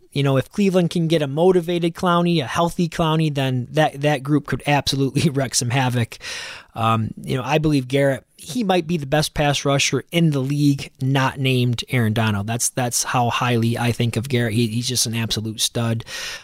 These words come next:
Uh, I've got a few more combos for you. What about J J Watt and Chandler Jones? Now, I know these two have not actually lined up together yet, but if you're basing it off of their, their past and their history, well, of what they were able to do individually, and now you're bringing these two together,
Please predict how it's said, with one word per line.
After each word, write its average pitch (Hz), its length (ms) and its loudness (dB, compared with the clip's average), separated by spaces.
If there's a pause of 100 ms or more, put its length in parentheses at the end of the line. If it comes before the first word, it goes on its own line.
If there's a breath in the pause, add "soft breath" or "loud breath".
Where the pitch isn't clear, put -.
Uh, - 80 -6
I've 160 120 -2
got 214 120 2
a 180 60 2
few 202 220 -2
more 180 380 2
combos 156 540 0
for 156 160 0
you. 151 80 2
What 180 80 -2
about 190 180 0
J 185 200 0
J 175 180 -2
Watt 165 240 0
and 156 100 -10
Chandler 147 300 -6
Jones? 135 340 -6
Now, 131 140 -8
I 135 60 -10
know 151 120 -4
these 160 200 -4
two 175 160 -2
have 156 140 -4
not 156 220 -2
actually 160 300 -6
lined 147 380 -4
up 160 140 0
together 185 360 0
yet, 196 340 0 (300 loud breath)
but 147 100 0
if 139 120 -4
you're 170 100 2
basing 175 420 0
it 170 200 0
off 151 320 0
of 139 200 -4
their, 139 460 2 (240 loud breath)
their 131 160 0
past 170 540 0
and 131 120 0
their 123 100 -4
history, 175 360 2
well, 139 240 0
of 131 340 0
what 143 200 0
they 147 100 4
were 131 100 0
able 151 240 2
to 139 120 -2
do 143 200 2
individually, 151 760 0 (260 loud breath)
and 135 100 -4
now 139 120 0
you're 143 160 2
bringing 147 260 0
these 143 140 -4
two - 160 0
together, 151 540 0